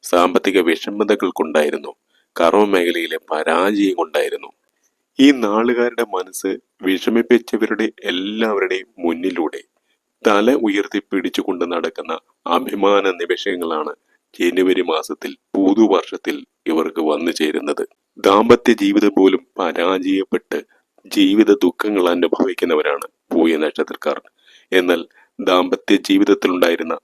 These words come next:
എല്ലാ വിള്ളലുകളും മാറി തൊഴിൽപരമായിട്ട് വിജയമുണ്ടാകുന്ന, ധനവർഷം ചൊരിയുന്ന അത്ഭുത ദിവസങ്ങളാണ് നിങ്ങളുടെ മുന്നിലേക്ക് വന്നു ചേർന്നിരിക്കുന്നത്. എന്റെ വാക്കുകൾ അച്ചിട്ടാവും,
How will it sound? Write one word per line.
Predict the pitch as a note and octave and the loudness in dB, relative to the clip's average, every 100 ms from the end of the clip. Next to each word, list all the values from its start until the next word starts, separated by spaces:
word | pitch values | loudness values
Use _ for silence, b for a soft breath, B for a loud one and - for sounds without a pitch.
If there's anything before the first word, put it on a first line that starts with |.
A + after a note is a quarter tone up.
| - | -4
എല്ലാ | E2+ E2 F2 | -2 0 -2
വിള്ളലുകളും | F2+ E2+ E2 F2+ F2+ F2 E2 D#2 | -2 -4 -4 -4 -2 -2 -4 -4
മാറി | D2+ D2+ - _ _ _ _ A2+ | -6 -6 -10 _ _ _ _ 8
തൊഴിൽപരമായിട്ട് | A2+ B2+ C3+ B2+ B2 A#2+ - | 8 8 4 4 2 -2 -2
വിജയമുണ്ടാകുന്ന, | F#2+ D#2+ E2 F2 E2 D3 - C#3 - - - _ _ _ G#2 | -4 -4 0 0 0 -2 -4 -6 -6 -12 -16 _ _ _ 0
ധനവർഷം | G2 F2+ G#2+ A2+ G#2+ G#2+ F#2 | 0 2 0 2 2 2 0
ചൊരിയുന്ന | - D#2+ D#2 D#2 - - _ _ _ - | 0 -2 -2 -4 -8 -14 _ _ _ 0
അത്ഭുത | F2 F2+ F#2+ G#2+ G2+ | 2 2 2 2 2
ദിവസങ്ങളാണ് | F#2 E2+ E2+ - F2 E2+ D2+ - - _ - | 2 0 -2 -4 -4 -4 -4 -6 -12 _ -12
നിങ്ങളുടെ | E2 E2 E2+ E2+ | -8 -4 -4 -4
മുന്നിലേക്ക് | E2 E2 F2 F2 - | -6 -8 -2 -2 0
വന്നു | E2 D#2+ F2 | -2 -2 -4
ചേർന്നിരിക്കുന്നത്. | - F2 F2 F2 E2+ E2 E2+ E2+ - _ _ - | -2 -2 0 -4 -6 -8 -6 -6 -8 _ _ -4
എന്റെ | F2 E2+ | -4 0
വാക്കുകൾ | F2 E2 E2+ - F#2 F#2 - _ D#2+ | 0 0 -2 0 0 0 -6 _ -2
അച്ചിട്ടാവും, | F2 - - G#2+ G2 F2+ E2+ E2+ | -2 -2 -4 -2 0 0 0 -4